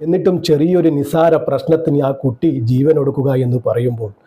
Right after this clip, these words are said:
ആ കുട്ടി എത്രമാത്രം അപമാനിക്കപ്പെട്ടിട്ടുണ്ടാകും, അപമാനിക്കപ്പെട്ടിട്ടുണ്ടാവണം. നല്ല നല്ല അധ്യാപകർക്ക്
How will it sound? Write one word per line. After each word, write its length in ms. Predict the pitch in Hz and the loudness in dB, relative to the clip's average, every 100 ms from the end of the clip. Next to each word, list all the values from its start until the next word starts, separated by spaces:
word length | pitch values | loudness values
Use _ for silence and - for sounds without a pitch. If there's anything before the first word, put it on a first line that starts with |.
| - | -2
ആ 60 | 156 | -2
കുട്ടി 360 | 160 156 - | 0 -4 2
എത്രമാത്രം 840 | 175 - 190 175 160 156 147 - 123 | 2 4 2 4 4 4 -2 -2 -4
അപമാനിക്കപ്പെട്ടിട്ടുണ്ടാകും, 1300 | 120 143 165 165 160 135 127 135 127 123 123 110 - _ _ _ _ - | -2 2 2 2 0 -4 -2 -2 -2 -2 -2 -4 -10 _ _ _ _ -6
അപമാനിക്കപ്പെട്ടിട്ടുണ്ടാവണം. 1600 | 113 120 127 131 127 139 - 120 - - 117 117 123 117 117 _ _ _ _ _ _ _ _ _ _ _ _ 123 | -2 0 0 -2 -2 -4 -4 -4 -4 -2 0 0 0 -4 -6 _ _ _ _ _ _ _ _ _ _ _ _ -4
നല്ല 280 | 135 147 | -2 0
നല്ല 300 | 151 143 143 | 0 0 0
അധ്യാപകർക്ക് 1000 | 135 123 104 160 156 147 143 - 147 123 | 0 -2 2 2 4 2 0 -2 -2 -2